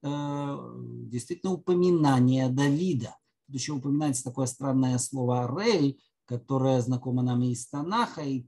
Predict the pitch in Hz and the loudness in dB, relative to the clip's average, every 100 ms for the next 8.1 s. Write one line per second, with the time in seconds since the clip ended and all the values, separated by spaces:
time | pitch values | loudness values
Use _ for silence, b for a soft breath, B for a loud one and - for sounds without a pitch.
0 | _ 190 185 131 143 135 131 120 143 135 | _ -2 0 0 -2 -2 -4 -2 -2 -2
1 | 123 - 143 202 180 143 139 135 131 127 | -4 -6 -8 -2 2 4 4 4 2 0
2 | 123 b b _ 143 135 131 123 120 139 | -2 b b _ 0 2 2 0 0 -2
3 | 143 127 139 131 135 135 226 262 - - | -2 -2 -2 0 0 -2 0 0 0 -4
4 | - _ _ - 127 135 127 143 143 139 | -6 _ _ -6 -4 -4 -6 -2 0 0
5 | 160 160 147 180 214 294 247 175 160 220 | -2 -4 -4 -4 0 4 4 4 0 -2
6 | 196 214 - 254 226 226 196 190 202 214 | -4 -4 -2 -4 -2 -2 0 2 4 4
7 | 220 208 - 196 185 160 185 160 135 202 | 2 0 -2 -2 -2 0 4 6 8 6
8 | 320 | 2